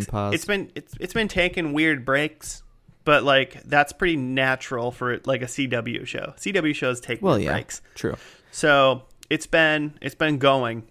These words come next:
Speaker 2: I say that
Speaker 1: so far.
Speaker 2: based solely on the Flareoverse world that was supposed to have a show last week and, and didn't because
Speaker 1: Uh,
Speaker 2: production
Speaker 1: uh,
Speaker 2: studios have been closed.
Speaker 1: Okay, I, I, I should, because I, I thought maybe Supernatural was supposed to have a show last week, but it didn't.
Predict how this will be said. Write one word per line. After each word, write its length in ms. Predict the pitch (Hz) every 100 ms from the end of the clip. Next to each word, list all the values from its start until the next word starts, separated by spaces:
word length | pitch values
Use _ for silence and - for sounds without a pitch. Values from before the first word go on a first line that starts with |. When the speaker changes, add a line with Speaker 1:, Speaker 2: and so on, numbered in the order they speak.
| -
Speaker 2:
I 120 | 120
say 260 | - 160 160
that 200 | 156 135
Speaker 1:
so 100 | 135
far. 220 | 135 127
Speaker 2:
based 140 | 107
solely 460 | - 131 123 123 120
on 400 | - 110 107 104 -
the 100 | 107
Flareoverse 840 | - 110 107 98 - 98 92 -
world 380 | 104 98 92 90
that 140 | 85 -
was 80 | 104
supposed 320 | - 107 -
to 80 | 98
have 160 | 101 -
a 40 |
show 280 | - 80 92
last 320 | 87 - -
week 240 | 78 - -
and, 280 | - - -
and 180 | - -
didn't 320 | - - - _ _ _ _ _ _
because 280 | - - 123
Speaker 1:
Uh, 60 | 117
Speaker 2:
production 380 | 104 87 - 160
Speaker 1:
uh, 220 | 160 -
Speaker 2:
studios 440 | - - 101 87
have 140 | 110 87
been 120 | 92
closed. 340 | - - 117 - - _ _ _ _
Speaker 1:
Okay, 320 | 151 147 120 - -
I, 120 | 156 127 170
I, 80 | -
I 140 | 160
should, 240 | 165 175 156
because 280 | 139 139 143
I, 160 | 135 - -
I 160 | 135
thought 520 | 139 - 151 147 -
maybe 560 | 147 135 123 123 120 117 _ _ _ _
Supernatural 480 | - 135 131 123 127
was 60 |
supposed 280 | - 127 120
to 40 | 123
have 140 | 120
a 40 | 117
show 280 | 127 117
last 260 | 117 113 -
week, 160 | 120 113
but 100 | 110
it 160 | 107
didn't. 440 | 131 123 117 113